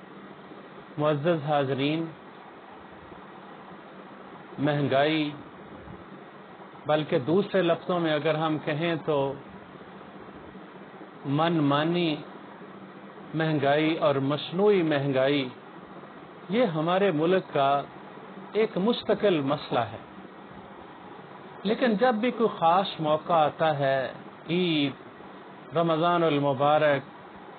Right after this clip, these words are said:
تو یہ بیماری بہت شدت کے ساتھ بڑھ جاتی ہے اور اس کی شدت سے ہر آدمی متاثر ہوتا ہے، خاص طور پہ جو ایک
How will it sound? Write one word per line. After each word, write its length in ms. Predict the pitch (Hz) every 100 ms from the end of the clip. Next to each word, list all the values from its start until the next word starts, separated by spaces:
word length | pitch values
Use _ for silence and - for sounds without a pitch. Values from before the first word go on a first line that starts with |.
| - - - -
تو 80 | 269 202 135
یہ 260 | 233 254
بیماری 760 | 160 147 131 127 147 190 175 165 - -
بہت 300 | 160 196 202 -
شدت 440 | 180 160 202 196 -
کے 60 | 156
ساتھ 260 | 165 151 151 - 120
بڑھ 180 | 170 165 135
جاتی 340 | 131 117 - 117
ہے 160 | - - - - - - - - - -
اور 220 | - 233 226 -
اس 140 | 254 247 -
کی 120 | 247 196
شدت 440 | 175 165 226 214 -
سے 180 | 180 165 -
ہر 160 | 277 269 -
آدمی 560 | 165 160 147 170 160 131 - - - - - - - - -
متاثر 560 | 185 175 220 226 - 190
ہوتا 360 | 147 143 175 170
ہے، 60 | 165 170
خاص 440 | 185 262 269 -
طور 200 | 190 170 160
پہ 240 | 156 147 143 - - - - -
جو 200 | 151 196
ایک 340 | 190 185 185